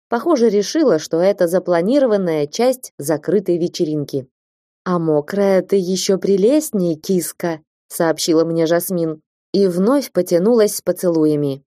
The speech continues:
«Оборзели!» заорал Брайан и стащил меня с моей, то есть с моего нового друга. Не успела я ничего ему ответить,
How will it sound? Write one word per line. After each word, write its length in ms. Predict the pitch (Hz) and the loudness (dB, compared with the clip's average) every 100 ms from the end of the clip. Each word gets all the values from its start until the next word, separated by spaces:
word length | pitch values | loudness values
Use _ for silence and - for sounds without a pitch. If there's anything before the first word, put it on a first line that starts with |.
| _ _ _ - | _ _ _ -12
«Оборзели!» 1300 | 143 156 196 202 214 202 254 339 349 247 214 156 131 _ - | -4 0 2 2 2 2 2 4 4 4 2 0 -4 _ -8
заорал 520 | 151 180 170 170 165 | -2 0 2 2 0
Брайан 560 | 160 185 226 196 165 156 _ - | 0 0 2 0 -2 -6 _ -2
и 120 | 220 | -2
стащил 480 | - 233 226 302 262 | 0 -2 0 0 2
меня 320 | 220 220 233 | 2 2 0
с 80 | 220 | 0
моей, 520 | 196 185 247 262 233 _ - | -2 0 2 0 -2 _ -4
то 100 | 196 | 0
есть 380 | 196 185 - - | 2 0 -8 -12
с 140 | - | -4
моего 640 | 208 208 190 190 240 285 - - | 0 2 2 4 4 2 -2 -2
нового 480 | 196 214 196 196 | 0 2 2 0
друга. 460 | 180 156 147 143 127 _ _ _ - | 0 0 0 -4 -8 _ _ _ -6
Не 160 | 180 226 | 0 0
успела 440 | 254 - 294 214 | 0 -2 0 0
я 240 | 196 208 | 2 0
ничего 440 | 208 170 - 170 214 | -2 -4 -2 0 0
ему 280 | 170 175 160 | 0 -2 -4
ответить, 680 | 139 147 190 233 165 - | -4 -2 -2 -2 -4 -12